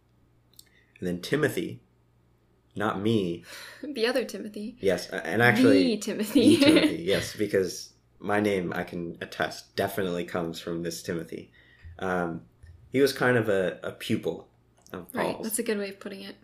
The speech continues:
Speaker 1: He was, you know, following around,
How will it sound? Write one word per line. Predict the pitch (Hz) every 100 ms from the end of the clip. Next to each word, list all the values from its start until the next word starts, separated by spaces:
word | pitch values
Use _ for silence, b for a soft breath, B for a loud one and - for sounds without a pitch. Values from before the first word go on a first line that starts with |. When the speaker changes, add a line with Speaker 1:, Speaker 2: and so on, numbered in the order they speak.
| _ _
Speaker 1:
He | - 104
was, | 98 92 87 - - _ _ _
you | 95
know, | 95 92 90 _ _
following | _ - 117 113 104
around, | 101 98 101 95